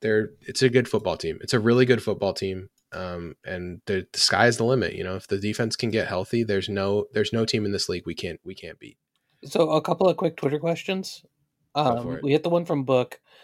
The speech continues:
Speaker 2: Uh, the next one, do, uh, so do we chalk the drops up due to the rain?
Speaker 1: I think D K is a,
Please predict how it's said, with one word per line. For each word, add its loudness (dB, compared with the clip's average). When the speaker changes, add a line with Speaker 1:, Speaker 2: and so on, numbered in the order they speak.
Speaker 2:
Uh, 2
the 0
next 0
one, 2
do, -2
uh, 2
so 4
do -2
we 2
chalk -4
the 2
drops 0
up -6
due -6
to -14
the -4
rain? -4
Speaker 1:
I 0
think 0
D 0
K 2
is 0
a, -6